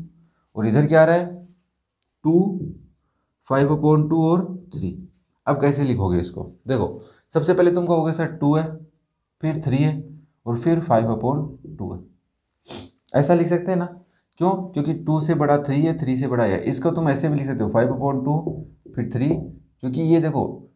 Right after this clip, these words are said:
थ्री से बड़ा है और एक है टू, ये हो गई। ठीक है ना बच्चा लोग, समझ में आ रहा है? ऐसा ही हम question बना के या हम लिख सकते हैं, answer check कर लेते हैं, टू, थ्री और five upon two आ रहे हैं और ये किस में, एक एपी में है।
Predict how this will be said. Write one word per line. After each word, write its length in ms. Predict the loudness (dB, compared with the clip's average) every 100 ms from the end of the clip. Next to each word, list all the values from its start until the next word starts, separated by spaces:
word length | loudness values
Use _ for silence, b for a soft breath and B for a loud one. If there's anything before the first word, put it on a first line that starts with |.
| _ -4
थ्री 140 | -2
से 140 | 0 2
बड़ा 260 | 4 4
है 320 | 2 -2 -10 -20 -6
और 80 | -2
एक 160 | -2
है 120 | -2 -6 -10 -16
टू, 140 | -16 -16 -18 -20 _ _ _ _ _ _ _ _ _ _ -4
ये 80 | -2
हो 120 | -2
गई। 120 | -6 -12 -20 _ _ _ _ _ _ _ _ _ _ _ 0
ठीक 100 | 2
है 60 |
ना 80 | 4
बच्चा 200 | 2 2
लोग, 300 | 0 -2 -8 _ _ _ _ _ _ _ _
समझ 140 | -2 2
में 80 | 4
आ 60 |
रहा 120 | 6 4
है? 300 | 0 -10 _ _ _ _ _ _
ऐसा 200 | -2 2
ही 80 | 0
हम 120 | 0
question 320 | 0 0 0 0
बना 200 | 0 0
के 160 | 0
या 120 | 0 2
हम 220 | 0 0
लिख 140 | -2
सकते 220 | -2 -2 0
हैं, 60 |
answer 260 | 0 0 0
check 220 | 0 0
कर 60 | 0
लेते 160 | 0
हैं, 100 | -2
टू, 220 | -2 -6 -4
थ्री 160 | -4 -2
और 120 | 0
five 240 | 0 2
upon 300 | -2 -6 -4
two 100 | -2
आ 60 | -2
रहे 120 | -2
हैं 120 | -6 b b b b 0
और 120 | 4
ये 120 | 4
किस 260 | 0 -4 -6
में, 160 | -4
एक 200 | -6 -8 -10
एपी 260 | -6 -8 -8
में 60 |
है। 140 | -14